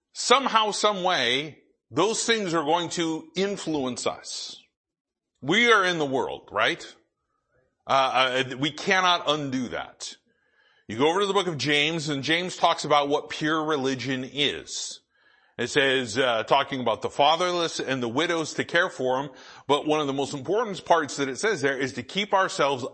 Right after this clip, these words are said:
unspotted from the world. The world has a huge influence on us. I mean, you, you just, again, you think about how much of the world's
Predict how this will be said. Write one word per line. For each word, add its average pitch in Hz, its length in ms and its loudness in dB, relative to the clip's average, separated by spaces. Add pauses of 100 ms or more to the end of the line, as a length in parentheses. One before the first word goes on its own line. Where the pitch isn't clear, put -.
unspotted 170 1040 0
from 127 340 0
the 117 80 -2
world. 104 640 -6 (1300)
The 160 60 2
world 233 260 4
has 175 220 6
a 135 80 2
huge 233 520 -4
influence 120 600 -4
on 69 160 -6
us. - 420 -12 (1500)
I 165 140 6
mean, 160 320 2
you, 156 560 -6
you 156 320 0
just, 220 220 0 (240)
again, 143 500 2
you 151 180 -2
think 240 200 -2
about 160 300 4
how 233 280 4
much 175 640 0 (380)
of 143 260 4
the 139 100 4
world's 175 920 0